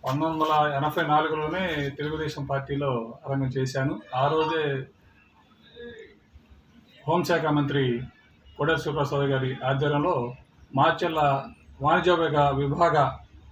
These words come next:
సెక్రటరీగా కూడా ఆ రోజు నాకు ఇవ్వడం జరిగింది.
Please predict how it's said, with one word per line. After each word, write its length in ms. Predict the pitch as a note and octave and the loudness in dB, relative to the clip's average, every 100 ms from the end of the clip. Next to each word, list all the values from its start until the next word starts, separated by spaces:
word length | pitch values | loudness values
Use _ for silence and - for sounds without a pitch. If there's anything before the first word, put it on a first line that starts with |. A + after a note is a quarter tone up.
| - - - - | -20 -20 -20 -14
సెక్రటరీగా 520 | - C#3+ G3 F#3+ F3 D#3+ | -8 0 2 4 4 4
కూడా 220 | E3 D#3+ | 4 2
ఆ 40 | |
రోజు 180 | D3 D3 | 2 2
నాకు 300 | C#3 C3 C3+ | 2 0 0
ఇవ్వడం 260 | C#3+ D3+ C#3 | 0 2 2
జరిగింది. 480 | B2+ A#2 A#2 - | 2 0 -2 -4